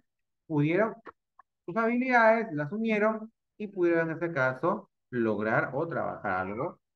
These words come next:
eh, que les pidió el profesor en el tiempo establecido. ¿Ok? Entonces, eso es, en este caso, la unión hace la fuerza, la práctica. ¿Ok?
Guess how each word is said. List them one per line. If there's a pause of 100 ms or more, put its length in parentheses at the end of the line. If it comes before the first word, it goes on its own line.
(100)
eh, (520)
que
les
pidió
el
profesor
en
el
tiempo
establecido. (300)
¿Ok? (420)
Entonces, (180)
eso
es,
en
este
caso,
la
unión
hace
la
fuerza,
la
práctica. (480)
¿Ok?